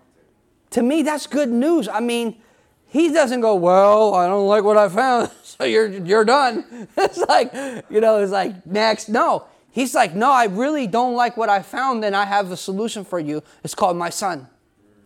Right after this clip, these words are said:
But it's not in, in pretending like everything is all good when it's not good.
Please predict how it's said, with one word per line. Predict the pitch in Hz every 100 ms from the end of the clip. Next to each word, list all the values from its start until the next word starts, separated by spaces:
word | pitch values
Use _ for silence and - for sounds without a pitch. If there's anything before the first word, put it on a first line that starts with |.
| _ _ _ _ _ _ _ _ _ _ _ _ _ _ _
But | 160 208
it's | 220 202
not | 208 254 277 240
in, | 240 233
in | 226 202
pretending | 202 202 262 285 226 202
like | 196 190
everything | 190 214 208 208
is | 208 175
all | 190
good | 175 151 247 240
when | 185 185
it's | 170
not | 185 170 151
good. | 196 156